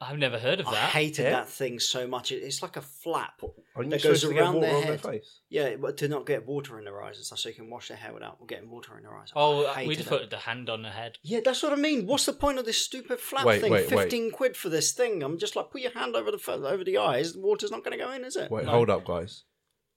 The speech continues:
Speaker 3: You're not supposed to get water in their eyes.
Speaker 2: Yeah,
Speaker 1: Well,
Speaker 2: yeah,
Speaker 1: no,
Speaker 2: you're
Speaker 1: not
Speaker 2: not meant to
Speaker 1: really.
Speaker 2: drown 'em either. Yeah.
Speaker 1: Yeah.
Speaker 2: <laughs>
Speaker 1: Like,
Speaker 3: Wait,
Speaker 1: they
Speaker 3: hang
Speaker 1: don't
Speaker 3: on.
Speaker 1: like it.
Speaker 3: Really?
Speaker 1: Yeah.
Speaker 3: Quinn loves it.
Speaker 1: What, to have, like, soapy water o-,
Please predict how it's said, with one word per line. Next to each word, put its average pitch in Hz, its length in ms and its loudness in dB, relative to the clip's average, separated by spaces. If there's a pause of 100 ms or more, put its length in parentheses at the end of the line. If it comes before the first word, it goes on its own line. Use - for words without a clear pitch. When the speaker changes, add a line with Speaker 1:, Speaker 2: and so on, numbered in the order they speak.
(200)
Speaker 3:
You're 120 120 -2
not 110 100 2
supposed 113 200 -2
to - 40 -16
get 95 140 2
water 101 180 2
in 101 60 0
their 101 180 -2
eyes. - 300 -14
Speaker 2:
Yeah, 131 380 -4
Speaker 1:
Well, 117 100 -4
Speaker 2:
yeah, 131 60 2
Speaker 1:
no, 127 80 4
Speaker 2:
you're 139 40 6
Speaker 1:
not 135 60 4
Speaker 2:
not 151 80 8
meant 139 160 6
to 151 60 2
Speaker 1:
really. 123 40 2
Speaker 2:
drown 131 240 6
'em 113 140 0
either. 117 280 2
Yeah. 156 460 8
Speaker 1:
Yeah. 208 80 12
Speaker 2:
<laughs> - 420 -2
Speaker 1:
Like, 147 200 2
Speaker 3:
Wait, 98 80 2 (100)
Speaker 1:
they 196 60 -2
Speaker 3:
hang - 80 -2
Speaker 1:
don't 196 100 2
Speaker 3:
on. 170 60 -4
Speaker 1:
like 202 260 0
it. 98 140 -4 (420)
Speaker 3:
Really? 160 300 6 (240)
Speaker 1:
Yeah. 147 380 0 (180)
Speaker 3:
Quinn 180 220 -2
loves 175 220 -6
it. - 100 -8 (340)
Speaker 1:
What, 185 240 0 (260)
to 151 140 -4
have, 156 160 2
like, 143 160 0
soapy 143 360 0
water 135 440 -2
o-, 104 120 -8